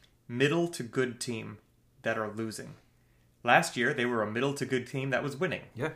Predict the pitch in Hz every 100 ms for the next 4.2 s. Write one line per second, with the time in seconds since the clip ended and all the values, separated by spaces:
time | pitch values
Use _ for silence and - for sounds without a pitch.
0 | - _ - 127 127 - 180 196 139 127
1 | 113 120 151 147 143 135 107 113 90 90
2 | 131 147 160 160 143 156 147 - 131 165
3 | 113 - 120 120 135 139 139 139 127 123
4 | 131